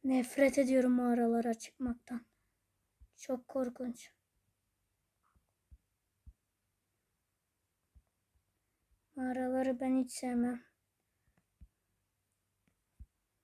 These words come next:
Çünkü çok korkuyorum mağaralardan. Oh, iki demir. Aha!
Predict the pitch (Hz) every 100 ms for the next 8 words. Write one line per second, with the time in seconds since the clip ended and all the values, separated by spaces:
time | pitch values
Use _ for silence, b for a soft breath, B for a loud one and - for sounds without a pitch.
0 | _ _ _ _ - 269 254 269 262 269
1 | 262 262 247 247 262 254 254 254 254 247
2 | 247 240 233 226 247 240 - _ _ _
3 | _ _ _ _ _ _ _ _ _ _
4 | _ _ _ _ _ _ _ _ _ _
5 | - - _ _ _ _ _ _ _ _
6 | _ _ _ _ _ _ _ _ _ _
7 | _ _ 269 262 240 - 262 240 - 262
8 | 262 - _ _ _ _ _ - 294 359